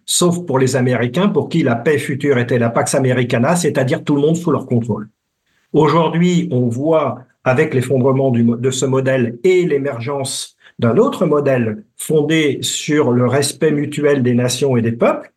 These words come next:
euh, incarné par les brics, euh, par l'O C S et par toutes ces institutions qui, qui prennent de l'ampleur, on voit se mettre en place,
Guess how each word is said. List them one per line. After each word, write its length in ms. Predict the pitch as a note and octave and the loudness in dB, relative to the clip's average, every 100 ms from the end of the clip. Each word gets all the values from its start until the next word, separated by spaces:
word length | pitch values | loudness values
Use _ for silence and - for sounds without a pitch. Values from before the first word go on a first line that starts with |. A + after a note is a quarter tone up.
| _ _ - | _ _ -2
euh, 200 | A2 G#2+ G#2+ | 0 0 0
incarné 480 | C3+ D3+ B2 C#3+ | 0 0 2 0
par 180 | C#3+ A#2+ | 0 0
les 120 | A#2+ | 0
brics, 520 | A#2 C3+ F3+ F3 - - - _ - | 0 2 0 -2 -8 -12 -20 _ -4
euh, 140 | A#2 | -2
par 200 | A#2 A#2 | 0 0
l'O 120 | B2+ | 0
C 160 | B2 C#3+ | 0 2
S 520 | C#3+ D3 D3 C#3+ D3 | 2 2 2 0 -2
et 120 | B2+ | -6
par 200 | A#2 A#2 | -4 -6
toutes 160 | A#2 C3 | -4 -2
ces 200 | C#3+ B2+ | 2 2
institutions 760 | B2+ - A#2+ C3 - D3 D3 C#3+ - _ | 0 -4 -2 -2 2 2 2 0 -14 _
qui, 600 | - C3+ B2 A#2+ A#2 A#2 G#2+ | 0 2 4 4 4 2 -2
qui 80 | A#2+ | -4
prennent 260 | C#3+ C#3 | -2 0
de 60 | B2 | 2
l'ampleur, 600 | A#2 A2 F3+ B3 A#3+ B2 - _ _ _ _ _ C#3+ | 2 0 0 0 -2 -6 -18 _ _ _ _ _ 2
on 100 | D3+ | 2
voit 220 | E3+ B3+ | 2 0
se 140 | - | 0
mettre 260 | E3+ C#3+ C3+ | 0 -2 -4
en 80 | C#3 | -4
place, 400 | C#3 C3+ - | -2 -2 -2